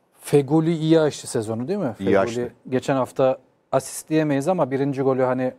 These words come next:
Speaker 1: onun çabasıyla geldi. Cagney'in
Speaker 2: Ya
Speaker 1: golü.
Speaker 2: hiç
Speaker 1: Bu hafta
Speaker 2: olmayan
Speaker 1: gol
Speaker 2: bir oyuncudan, ne olacağı belli olmayan, gönderilecek denilen bir oyuncudan bildiğin ilk on bir oyuncusu oldu
Speaker 1: Evet.
Speaker 2: yani.
Speaker 1: Bir de bu hafta koşu mesafesi dokuz bin sekiz yüz. Kat ettiği mesafe diyelim yine.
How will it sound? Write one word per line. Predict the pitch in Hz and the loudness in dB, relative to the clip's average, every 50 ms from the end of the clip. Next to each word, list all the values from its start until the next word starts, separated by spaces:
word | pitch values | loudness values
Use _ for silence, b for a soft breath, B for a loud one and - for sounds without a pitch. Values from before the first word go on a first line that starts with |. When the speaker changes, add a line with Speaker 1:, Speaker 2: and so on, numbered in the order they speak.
| _ _ _ - | _ _ _ -4
Speaker 1:
onun | 135 135 135 135 127 | -2 -2 -2 -4 -4
çabasıyla | - 127 113 104 117 - - 131 107 110 | -4 -4 -4 -4 -4 -6 -6 -4 -2 -2
geldi. | 107 104 117 110 104 104 107 135 127 | -2 0 -2 -2 -2 -4 -8 -8 -2
Cagney'in | 120 123 117 110 113 110 110 110 110 | 0 0 0 0 -2 -8 -8 -6 -2
Speaker 2:
Ya | 107 110 | -2 -2
Speaker 1:
golü. | 107 139 | -2 0
Speaker 2:
hiç | 127 | 2
Speaker 1:
Bu | 135 | 4
hafta | 160 - | 4 4
Speaker 2:
olmayan | 180 185 180 180 160 - | 4 2 0 0 0 2
Speaker 1:
gol | 139 135 | 2 2
Speaker 2:
bir | 135 | 2
oyuncudan, | 147 143 139 131 117 117 110 156 185 - _ _ _ _ _ - | 2 2 0 0 -2 -2 -2 -2 -2 -2 _ _ _ _ _ -4
ne | 98 113 135 | 0 2 2
olacağı | 147 151 135 147 135 127 120 | 2 2 4 4 2 4 4
belli | 135 135 135 147 | 0 0 2 2
olmayan, | 147 143 139 127 113 110 | 0 2 2 0 0 2
gönderilecek | 104 117 123 127 131 131 131 131 147 139 131 | 0 0 2 4 4 2 2 2 -2 -2 -2
denilen | 127 123 120 117 117 120 127 | -2 -2 0 0 0 0 2
bir | 147 | 2
oyuncudan | 135 117 101 117 165 180 170 143 | 2 2 2 2 0 0 0 0
bildiğin | 156 123 101 135 156 | -2 0 0 -2 -2
ilk | 160 160 - | -2 -2 -2
on | 175 165 | -2 -2
bir | 160 160 | 0 -2
oyuncusu | 165 160 156 160 - 180 | -4 -4 -4 -4 -2 0
oldu | 160 127 | 0 0
Speaker 1:
Evet. | 123 110 101 | 0 -4 -6
Speaker 2:
yani. | 87 87 - b b b b b b b b | -8 -10 -14 b b b b b b b b
Speaker 1:
Bir | 147 151 | 0 2
de | 175 175 147 | 2 2 4
bu | 151 160 | 4 2
hafta | 170 165 - - 175 | 2 2 0 -4 -6
koşu | - - 156 147 - 180 | -4 -4 -6 -6 -4 -4
mesafesi | 170 165 151 - - 156 156 151 - 143 143 143 | -4 -4 -4 -2 0 0 0 0 -4 -8 -6 -2
dokuz | 143 147 - - 156 151 151 | -2 -2 0 -2 -4 -4 -4
bin | 160 | -6
sekiz | 147 - - 147 143 - 156 127 | -6 -4 -4 -4 -4 -4 -6 -6
yüz. | 127 185 190 - - - _ _ _ _ | -6 -10 -12 -12 -18 -20 _ _ _ _
Kat | - 123 110 127 | -6 -4 -4 -4
ettiği | 113 - - 139 | -10 -10 -8 -10
mesafe | 120 117 113 - 127 110 107 110 110 | -10 -8 -6 -4 -2 -2 -2 -4 -6
diyelim | 107 113 110 107 107 | -4 -4 -4 -4 -4
yine. | 113 113 151 190 | -4 -4 -4 -6